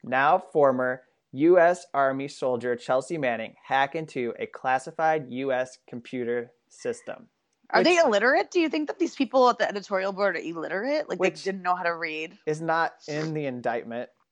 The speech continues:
Speaker 1: She did, again, as we said
Speaker 2: Yeah.
Speaker 1: before, she had access. You don't need to help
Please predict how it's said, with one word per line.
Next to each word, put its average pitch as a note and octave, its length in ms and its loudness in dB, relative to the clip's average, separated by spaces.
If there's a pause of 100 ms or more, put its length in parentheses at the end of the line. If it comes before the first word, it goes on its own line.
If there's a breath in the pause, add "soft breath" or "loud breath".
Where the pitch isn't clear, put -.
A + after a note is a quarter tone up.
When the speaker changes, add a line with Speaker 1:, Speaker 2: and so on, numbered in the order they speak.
(220)
Speaker 1:
She E3 240 -20
did, D3+ 240 -6 (160)
again, D#3 360 0
as C3+ 160 -8
we D#3+ 60 -10
said F3 260 -4
Speaker 2:
Yeah. A3 160 2
Speaker 1:
before, D#3+ 320 2 (380)
she - 180 -14
had G3 280 2
access. D#3 580 -2 (220)
You D#3 100 -10
don't F#3+ 360 2
need F3+ 260 -2
to D#3 160 -4 (140)
help E3+ 300 0